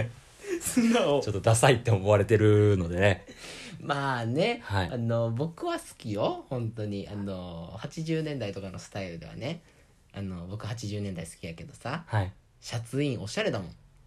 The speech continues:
Speaker 2: うん、だからね、ジェネレーションのせいです、これは。最近の若い子にはね、
Speaker 1: あー、まあ。
Speaker 2: シャツインはやっぱちょっとダサいなって見えちゃうかもしんないよね。
Speaker 1: そうですね。
Speaker 2: そう。
Speaker 1: え、かのんちゃんと翼さんは、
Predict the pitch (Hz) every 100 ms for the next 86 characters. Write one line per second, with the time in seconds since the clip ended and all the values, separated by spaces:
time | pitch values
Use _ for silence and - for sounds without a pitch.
0 | - _ - - 107 104 95 92 110 98
1 | 95 92 95 127 180 254 - 117 101 -
2 | 92 85 - 87 87 78 - - - -
3 | - - - - 196 190 208 208 220 -
4 | 196 165 117 104 92 92 92 92 - -
5 | 98 90 85 85 87 175 135 123 117 123
6 | 107 107 113 127 110 156 349 107 107 175
7 | - 113 - - - - 95 85 143 151
8 | 247 - - 101 80 - - 87 92 98
9 | 104 113 101 - - - - - - -
10 | 202 202 165 123 110 101 92 104 104 104
11 | - - 107 107 120 165 117 -